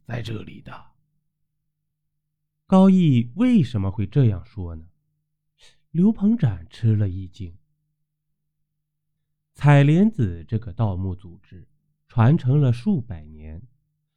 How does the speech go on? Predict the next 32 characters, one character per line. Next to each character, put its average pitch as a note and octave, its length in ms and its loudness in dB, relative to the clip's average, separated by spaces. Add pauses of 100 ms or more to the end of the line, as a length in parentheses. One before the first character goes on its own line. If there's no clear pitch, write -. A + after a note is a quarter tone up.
(360)
很 C3 340 4
多 G3+ 240 4
老 F2+ 400 0
旧 F3 180 0
的 G2 160 -6
规 F#2+ 300 -6
矩 E2 440 -16
都 A2 140 -4
随 A2+ 280 -2
着 A#2+ 120 -2
时 A#2+ 300 -6
光 F3 340 -2
消 A#2+ 280 -2
逝 C3 320 -6
了。 - 60 -18 (680)
不 B2+ 160 -4
过 F3 320 0
呢， F2+ 220 -8 (520)
却 G#3+ 200 4
有 A#2+ 180 6
一 E3 160 2
个 C#3 220 4
奇 D#3+ 420 0
怪 G3 220 4
的 A2+ 120 2
规 G#3 300 2
矩 G#2 260 -6
流 E2 240 -12
传 F2 240 -12
了 E2 120 -16
下 E2+ 200 -10
来。 D#2+ 200 -20